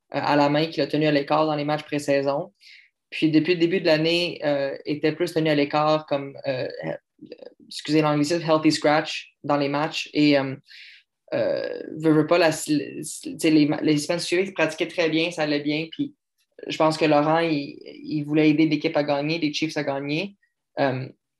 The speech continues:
mais ultimement, son souhait, c'était d'avoir une chance de compétitionner pour jouer. Puis, euh, avec la profondeur que les Chiefs ont,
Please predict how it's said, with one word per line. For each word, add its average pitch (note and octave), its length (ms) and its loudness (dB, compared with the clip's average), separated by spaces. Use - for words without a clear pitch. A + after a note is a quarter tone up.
mais E3 340 2
ultimement, E3 520 0
son D#3+ 220 0
souhait, E3+ 280 -2
c'était D#3 160 -2
d'avoir D3 260 2
une D3 80 -4
chance D#3+ 300 -2
de D3+ 80 -4
compétitionner D3 520 -4
pour D3+ 140 -2
jouer. C#3+ 380 -6
Puis, - 280 -6
euh, C#3 300 0
avec E3+ 300 2
la F3 80 4
profondeur E3 480 2
que F3 80 -6
les D#3 80 -4
Chiefs F#3+ 200 -6
ont, D#3+ 200 -2